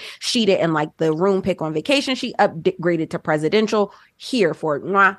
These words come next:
Love it. Okay, she's gone. And now she's coming back. And I thought we were getting fully divorced, champagne room. I put this group of girls together.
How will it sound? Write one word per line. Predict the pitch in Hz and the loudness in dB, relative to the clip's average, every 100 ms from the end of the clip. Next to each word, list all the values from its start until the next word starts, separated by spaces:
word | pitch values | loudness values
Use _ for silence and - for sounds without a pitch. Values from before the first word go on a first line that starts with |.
| - | -4
Love | 170 175 165 | 0 2 0
it. | - | -4
Okay, | 165 165 147 | -6 -8 -10
she's | 147 151 147 | -10 -10 -8
gone. | - 220 208 202 202 202 _ _ _ _ _ _ - | 0 4 4 4 2 -4 _ _ _ _ _ _ -2
And | 262 | 2
now | 269 277 | 4 2
she's | 294 - | 0 -4
coming | 285 285 277 | -4 -2 0
back. | 320 - - | 0 0 -4
And | 190 - | -6 0
I | 226 240 269 277 - | 4 4 2 -4 -4
thought | 202 175 - | -2 -2 -4
we | 156 170 196 | -10 -10 -6
were | 214 214 | -4 -4
getting | 165 165 151 151 151 151 - - - _ | -4 -6 -4 -6 -6 -10 -12 -20 -20 _
fully | - - 285 302 294 | -18 0 4 6 4
divorced, | 240 214 175 160 160 160 - | 4 0 0 2 2 0 -4
champagne | - 185 190 208 - 196 175 170 | -4 -2 -2 -4 -6 -4 -2 -2
room. | 165 156 156 151 151 156 156 - _ _ _ - | -2 -4 -4 -4 -4 -4 -6 -8 _ _ _ 0
I | 180 190 196 196 | 2 4 2 -2
put | 202 - | -4 -4
this | 175 - | -6 -4
group | 170 160 | -6 -4
of | 156 | -2
girls | 156 147 - | 0 -2 -2
together. | 151 143 147 139 | -2 -2 0 -4